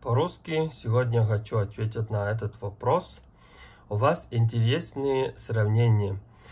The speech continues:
А, я сравнил слово «love», а, германский «liebe» и у нас, а, говорят «илбриль»,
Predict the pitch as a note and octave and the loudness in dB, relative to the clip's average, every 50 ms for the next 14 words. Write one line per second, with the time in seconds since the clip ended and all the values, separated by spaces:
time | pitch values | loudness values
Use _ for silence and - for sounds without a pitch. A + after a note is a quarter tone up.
0 | - - - - - - _ - - A2 A2 A2 A2 A2 B2+ C#3+ C3+ A#2+ A2+ - | -20 -20 -20 -20 -20 -18 _ -2 2 4 4 4 6 6 6 6 6 4 2 2
1 | - B2 A#2+ A#2 A2+ A#2 B2+ C3 B2 A2+ A2+ - - A#2 A#2 - - - A#2 A#2 | 2 4 6 6 6 6 6 8 6 6 6 2 -2 -6 -6 -6 0 4 6 6
2 | A2+ A2 A2+ A2 A2 G#2+ G#2 - - - - - - - - - A#2+ G#2 G#2 A2+ | 8 8 8 8 6 4 2 0 -8 -12 -14 -16 -18 -18 -12 -6 -2 2 6 8
3 | B2 C#3+ - - G3 - - - - - - - - - - - - B2+ A2+ G#2+ | 8 8 8 6 2 -4 -14 -20 -20 -20 -20 -20 -20 -20 -18 -12 -6 -2 -2 0
4 | G#2 G2+ G2+ A2+ - - - - - - A#2+ A2 A2+ A#2+ B2+ B2+ A#2 A#2 - - | 0 -2 -4 -8 -12 -16 -18 -14 -4 0 2 4 6 6 6 6 4 2 0 -6
5 | - - A#2+ A2+ G#2+ G2 G2 G2+ A#2+ D#3 F3+ D#3+ - - D3+ D#3 D#3+ D#3+ D#3 - | -8 -4 0 0 0 0 0 0 0 0 -2 -4 -4 -2 2 2 2 2 0 -2
6 | - - - - - - - - - - - - A#2+ B2 A#2+ - - - A2+ A#2 | -14 -20 -20 -20 -20 -20 -20 -20 -20 -14 -4 0 0 0 0 0 -4 -2 0 4
7 | A#2 A#2 B2+ C#3+ D3+ - - - B2 A#2 A2+ A2 A2 G#2+ G#2 - A2+ G#2 A2 A2 | 6 6 6 6 4 0 0 2 4 4 6 6 4 4 2 2 2 2 4 6
8 | A#2 B2+ C3+ C3+ - - - - - - B2 A#2 A2 A#2 A2 - B2 B2 D#3+ F3 | 6 6 6 4 2 -8 -14 -12 -6 -2 2 2 4 4 2 2 4 2 2 2